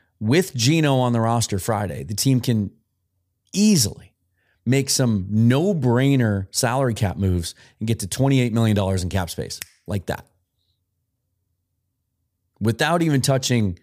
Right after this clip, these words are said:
Tyler Lockett's contract, D K Metcalf's contract,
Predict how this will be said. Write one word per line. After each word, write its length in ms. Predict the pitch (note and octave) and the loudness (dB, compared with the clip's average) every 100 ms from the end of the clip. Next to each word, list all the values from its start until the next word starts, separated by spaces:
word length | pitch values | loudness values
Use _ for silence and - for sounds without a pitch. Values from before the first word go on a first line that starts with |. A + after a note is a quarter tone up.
| _ _ _ _ | _ _ _ _
Tyler 300 | - B2 G#2+ | -6 -2 0
Lockett's 320 | G#2 A2+ A#2+ G#2 | 0 0 -2 -2
contract, 560 | B2 A2+ A#2 G#2 F2+ | 0 0 0 -2 -2
D 100 | B2 | -2
K 160 | A2 A2+ | 0 0
Metcalf's 460 | G#2 G#2 A2+ G2+ | 0 -2 -2 -4
contract, 680 | - A2 G2+ - G2 F#2 - | -2 -2 0 0 -2 -4 -10